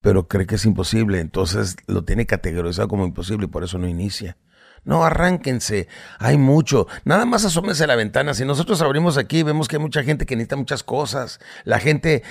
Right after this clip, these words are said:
necesita pasta de dientes, necesita carros, necesita gasolina, necesita aires acondicionados, muchas cosas. Hay mucho que le podemos suplir a la gente y en ese proceso ganamos dinero. Eso, así nace un empresario.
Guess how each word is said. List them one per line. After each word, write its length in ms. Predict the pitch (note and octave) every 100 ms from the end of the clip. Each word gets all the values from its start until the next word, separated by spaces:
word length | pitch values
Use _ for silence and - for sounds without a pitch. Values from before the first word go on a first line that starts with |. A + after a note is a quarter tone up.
| -
necesita 600 | B2+ A#2 - B2 D3+ -
pasta 280 | C#3+ - C#3+
de 160 | A2+ G2+
dientes, 380 | A#2+ C3+ A#2
necesita 240 | G#2+ G#2+ C3
carros, 440 | C3+ B2+ B2+ A#2 G2
necesita 760 | G#2 F#2 A2 F2+ A#2 C#3 A#2+ - -
gasolina, 800 | A#2 A#2 - G2+ A2+ B2+ B2 A#2+
necesita 520 | A2 G2 F#2+ G2+ F#2+ A2
aires 240 | A2+ G#2
acondicionados, 600 | F2 F2+ F2 F2+ F#2 A2+
muchas 260 | A2 B2 -
cosas. 400 | B2 G#2+ G#2 - - -
Hay 120 | B2
mucho 200 | D3+ D#3
que 120 | D3
le 80 | A2+
podemos 260 | A2+ B2+ -
suplir 480 | A2+ - C3+ F#3+ G3+
a 60 |
la 100 | D#3
gente 400 | - D#3 D#3+ D#3 - -
y 80 | A2+
en 60 |
ese 160 | A2+ B2+
proceso 420 | G2+ F#2 A2 A2
ganamos 400 | E2+ E2+ G2 F#2
dinero. 400 | D#2+ D2+ D#2 - -
Eso, 280 | A2+ A#2+ - -
así 260 | - G#2 B2+
nace 240 | B2 A#2+
un 80 | A#2+
empresario. 720 | A#2+ - D2+ - - - -